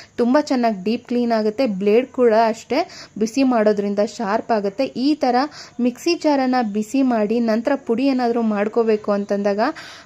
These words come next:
ಪುಡಿಯನ್ನು ಮಾಡ್ಕೊಂಡು ನೋಡಿ, ತುಂಬ ಚೆನ್ನಾಗಿ ರುಬ್ಕೋಬೋದು. ಈ ಟಿಪ್ ತುಂಬಾ ಉಪಯೋಗ ಆಗುತ್ತೆ, ಎಷ್ಟೋ ಕಷ್ಟಪಡೋದು ಕೂಡ ತಪ್ಪತ್ತೆ. ನಾನಿಲ್ಲಿ ಒಂದು ಕುಟಾಣಿಯನ್ನು ತಗೊಂಡಿದ್ದೀನಿ. ಇವಾಗ ಕುಟಾಣಿಗೆ ಒಂದು ಹಿಡಿ ಆಗೋಷ್ಟು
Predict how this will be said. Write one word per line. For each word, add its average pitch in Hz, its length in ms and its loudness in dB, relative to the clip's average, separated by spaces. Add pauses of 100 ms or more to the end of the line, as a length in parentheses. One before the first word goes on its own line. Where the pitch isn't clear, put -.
(140)
ಪುಡಿಯನ್ನು 262 460 2
ಮಾಡ್ಕೊಂಡು 214 560 0
ನೋಡಿ, 208 420 2 (300)
ತುಂಬ 233 400 2
ಚೆನ್ನಾಗಿ 247 600 0 (360)
ರುಬ್ಕೋಬೋದು. 196 800 2 (320)
ಈ 240 80 0
ಟಿಪ್ 269 360 -4
ತುಂಬಾ 262 480 4
ಉಪಯೋಗ 233 280 0
ಆಗುತ್ತೆ, 247 600 0
ಎಷ್ಟೋ 233 300 -2
ಕಷ್ಟಪಡೋದು 208 680 -2
ಕೂಡ 196 260 -2
ತಪ್ಪತ್ತೆ. 196 560 -4 (440)
ನಾನಿಲ್ಲಿ 294 480 2
ಒಂದು 330 260 2
ಕುಟಾಣಿಯನ್ನು 294 760 2
ತಗೊಂಡಿದ್ದೀನಿ. 220 720 -2 (360)
ಇವಾಗ 214 360 2 (240)
ಕುಟಾಣಿಗೆ 247 800 0 (680)
ಒಂದು 330 260 4
ಹಿಡಿ 240 300 2
ಆಗೋಷ್ಟು 208 680 0